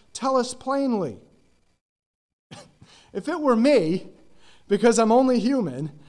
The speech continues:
I would probably not be able to contain myself and just burst out laughing in all of their faces. "Tell us plainly if you're the Messiah." As Jesus will respond with at this point in his ministry, he's been telling them for years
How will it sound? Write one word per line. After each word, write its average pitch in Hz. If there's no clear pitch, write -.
I 226
would 254
probably 254
not 220
be 226
able 214
to 202
contain 226
myself 170
and 220
just 175
burst 196
out 185
laughing 190
in 180
all 180
of 170
their 196
faces. 202
"Tell 370
us 339
plainly 269
if 220
you're 247
the 240
Messiah." 233
As 226
Jesus 302
will 262
respond 262
with 220
at 220
this 220
point 233
in 208
his 208
ministry, 214
he's 277
been 302
telling 320
them 294
for 269
years 262